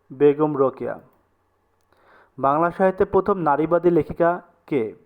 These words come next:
বেগম রোকেয়া সাখাওয়াত হোসেন। বাংলাদেশের নারী শিক্ষা প্রসারে কে অগ্রদূত? বেগম রোকেয়া।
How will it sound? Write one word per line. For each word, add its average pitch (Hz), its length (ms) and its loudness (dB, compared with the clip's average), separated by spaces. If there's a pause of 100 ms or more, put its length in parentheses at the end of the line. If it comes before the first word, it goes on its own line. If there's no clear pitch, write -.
(920)
বেগম 139 440 0
রোকেয়া 160 560 0
সাখাওয়াত 135 560 -4
হোসেন। 113 360 -18 (920)
বাংলাদেশের 165 540 0
নারী 156 240 0
শিক্ষা 196 440 -2
প্রসারে 147 520 0
কে 160 360 0 (180)
অগ্রদূত? 131 600 -4 (840)
বেগম 143 400 0
রোকেয়া। 123 420 -4